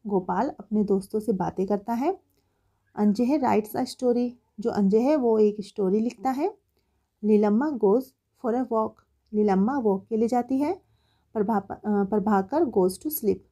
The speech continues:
और जो प्रभाकर है, वो सोने चला जाता है जब वो बोर हो जाता है। What do you do when you are bored? जब आप बोर हो जाते हो, तो आप क्या करते हो,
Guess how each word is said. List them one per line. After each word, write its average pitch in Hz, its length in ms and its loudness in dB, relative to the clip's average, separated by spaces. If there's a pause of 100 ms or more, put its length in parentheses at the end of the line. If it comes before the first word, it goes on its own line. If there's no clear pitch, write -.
और 202 120 -2
जो 226 120 -2
प्रभाकर 202 500 -2
है, 254 220 -2 (440)
वो 330 80 2
सोने 233 340 0
चला 185 200 -2
जाता 180 260 -6
है 262 60 -2
जब 262 200 -4
वो 370 220 -2
बोर 214 240 6
हो 196 100 -2
जाता 175 280 -10
है। - 220 -10 (680)
What 269 180 0
do 294 80 2
you 294 160 4
do 320 120 4 (220)
when 214 180 0 (100)
you 208 120 2
are 196 80 0
bored? 196 240 2 (420)
जब 202 140 0
आप 214 140 4
बोर 208 340 2
हो 285 100 0
जाते 247 280 -2
हो, 240 60 0
तो 311 100 -2
आप 220 360 -6
क्या 190 140 -4
करते 185 300 -8
हो, 202 240 -4